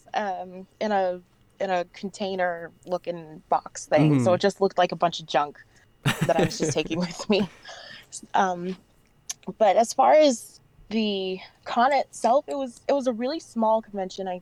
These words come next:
Speaker 1: purposefully chose one that was super small for my first time,
Speaker 2: Oh,
Speaker 1: so I
Speaker 2: okay.
Speaker 1: wouldn't over-, overload myself.
Speaker 2: Yeah, it's not gonna
Speaker 1: Um,
Speaker 2: be like, um, Anthrocon with, like, eleven thousand plus attendees and everything.
Speaker 1: Yeah, that's,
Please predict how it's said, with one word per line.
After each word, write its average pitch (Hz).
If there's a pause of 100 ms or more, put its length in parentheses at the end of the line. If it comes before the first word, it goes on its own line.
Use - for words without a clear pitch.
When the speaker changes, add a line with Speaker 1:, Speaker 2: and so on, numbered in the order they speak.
Speaker 1:
purposefully 262
chose 214
one 202
that 196
was 196
super 247
small 185
for 175
my 175
first 170
time, 175 (300)
Speaker 2:
Oh, 156
Speaker 1:
so 190
I 185
Speaker 2:
okay. 175
Speaker 1:
wouldn't 185 (500)
over-, 185 (160)
overload 185
myself. 170 (560)
Speaker 2:
Yeah, 123
it's 104
not 120
gonna 120
Speaker 1:
Um, 110
Speaker 2:
be 113
like, 107 (480)
um, 101
Anthrocon 110
with, 104
like, 101
eleven 107
thousand 101
plus 98
attendees 95
and 92
everything. 120
Speaker 1:
Yeah, -
that's, -